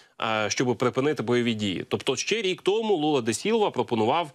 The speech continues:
якісь такі закриті перемовини, в яких, е, Захід мав би натиснути на Зеленського і змусити Україну сідати за стіл переговорів, е, і відмовлятися від усього, що вимагає Путін. От, наприклад,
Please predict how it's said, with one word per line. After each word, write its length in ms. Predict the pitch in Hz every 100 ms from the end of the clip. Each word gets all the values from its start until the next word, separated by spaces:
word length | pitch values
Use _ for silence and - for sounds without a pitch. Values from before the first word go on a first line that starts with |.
| - - _ 117
якісь 240 | 107 165
такі 260 | 135 135 113
закриті 580 | 131 - 147 139 -
перемовини, 680 | 110 104 98 170 240 208 185
в 80 | 120
яких, 500 | 110 - 202 - -
е, 180 | 107 98
Захід 560 | 98 170 202 170 - -
мав 400 | 110 165 170 113
би 140 | 127
натиснути 680 | 127 123 139 117 - 98 98
на 140 | 95 95
Зеленського 760 | 98 175 247 208 180 170 160 - - - _
і 320 | - 214 214 175 113 -
змусити 680 | 110 104 147 208 226 185 165
Україну 520 | 135 120 123 175 165
сідати 380 | - 117 123 110
за 100 | 107
стіл 240 | - 113
переговорів, 720 | 95 101 101 185 254 202 143 123
е, 340 | 117 104 101
і 280 | 120 170 117
відмовлятися 760 | 104 117 113 127 156 139 -
від 220 | 104 113 -
усього, 600 | 113 - 170 139 135 135 -
що 280 | - 135 135
вимагає 480 | 113 104 117 120 104
Путін. 420 | 120 104 - 90 - - - - - -
От, 160 | 262 247
наприклад, 540 | - 208 180 131 -